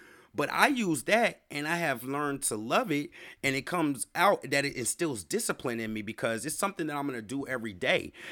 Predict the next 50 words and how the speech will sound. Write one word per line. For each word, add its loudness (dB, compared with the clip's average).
And 0
in -2
those -2
days 0
where -4
I -2
feel -6
like -4
I'm -4
not -6
doing -2
anything -4
or -2
I'm -6
following -2
through, -6
I 0
could -6
go -6
back -6
to -8
that -8
behavioral -6
change, -2
even -2
how 0
I'm -2
eating. -4
You -6
know, 2
eh, -6
obstacles 2
aren't 2
always, 2
we -10
gotta 4
look 0
at -8
the 0
way -2
we -2
think -8
about -6
'em. -12
You -6
know, -2
e-, -12
even 0
eating, 0
um, 0